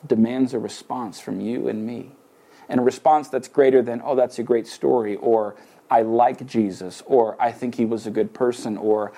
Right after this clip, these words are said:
"I have a manger scene," or, "I believe in Christmas because I get gifts." No, no, no. The question of Christmas,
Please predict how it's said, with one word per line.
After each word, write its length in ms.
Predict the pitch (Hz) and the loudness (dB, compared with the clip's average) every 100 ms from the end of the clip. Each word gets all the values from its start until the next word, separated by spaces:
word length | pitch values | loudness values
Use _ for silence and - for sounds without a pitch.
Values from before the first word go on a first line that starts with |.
| - - | -4 0
"I 120 | 117 | 0
have 200 | 120 117 | 0 -2
a 60 | |
manger 500 | 113 113 120 117 110 | 0 2 4 4 2
scene," 480 | 98 - 98 98 98 - | -8 -12 -10 -8 -10 -2
or, 280 | 117 110 - - - | 0 0 -8 -18 0
"I 260 | 117 123 120 | 4 6 6
believe 320 | 120 117 113 | 2 2 0
in 120 | 110 | -2
Christmas 460 | 110 131 - 113 - | 0 -2 -2 -12 -6
because 340 | 113 117 107 | -4 -4 -6
I 80 | 104 | -6
get 260 | 107 104 | -2 -2
gifts." 240 | 95 117 - | 0 -2 2
No, 120 | 131 | 2
no, 100 | 127 | 2
no. 220 | 120 104 | -2 -4
The 140 | 123 101 | -2 -2
question 640 | - - 147 - 139 117 | 0 -2 -2 -2 -2 -2
of 200 | - 98 | -4 -8
Christmas, 680 | - 120 - 107 90 - | -4 -4 -4 -10 -10 -12